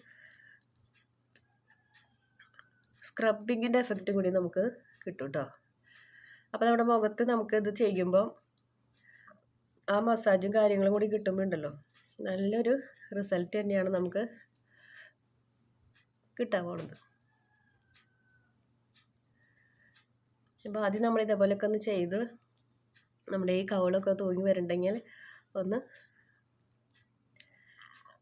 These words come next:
അഡ്ജസ്റ്റ് ചെയ്തൊക്കെ കൊടുക്കുകയാണെങ്കിൽ ഇതേപോലെ നമ്മൾ ഡെയിലി ചെയ്യുകയാണെങ്കിൽ നമ്മുടെ സ്കിന്നിനൊന്നും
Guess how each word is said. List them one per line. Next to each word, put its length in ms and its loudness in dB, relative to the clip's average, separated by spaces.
അഡ്ജസ്റ്റ് 400 -6
ചെയ്തൊക്കെ 320 0
കൊടുക്കുകയാണെങ്കിൽ 560 0
ഇതേപോലെ 300 0
നമ്മൾ 220 2
ഡെയിലി 340 0
ചെയ്യുകയാണെങ്കിൽ 480 -2
നമ്മുടെ 240 -4
സ്കിന്നിനൊന്നും 680 -4